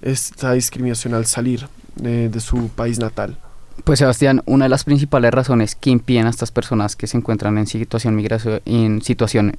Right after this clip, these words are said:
Speaker 2: migratoria integrarse y acceder equitativamente al goce de sus derechos humanos son los sentimientos arraigados que existen contra estos. Actualmente estos sentimientos se ven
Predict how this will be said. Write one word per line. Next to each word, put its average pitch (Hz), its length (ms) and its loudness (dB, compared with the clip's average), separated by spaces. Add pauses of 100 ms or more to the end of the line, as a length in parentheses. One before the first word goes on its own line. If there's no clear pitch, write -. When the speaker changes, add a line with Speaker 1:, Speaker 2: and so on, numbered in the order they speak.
Speaker 2:
migratoria 113 480 2
integrarse 101 520 0
y 104 60 -2
acceder 104 320 0
equitativamente 104 720 -2
al 104 120 -2
goce 110 280 0
de 107 160 0
sus 107 140 -6
derechos 110 340 -2
humanos 113 340 2 (300)
son 120 220 2
los 113 100 4
sentimientos 117 800 2 (280)
arraigados 110 520 2
que - 80 -4
existen 104 640 -6
contra 104 400 0
estos. - 320 -12 (460)
Actualmente 117 580 2
estos - 160 -10
sentimientos 123 480 0
se 120 80 2
ven 113 240 2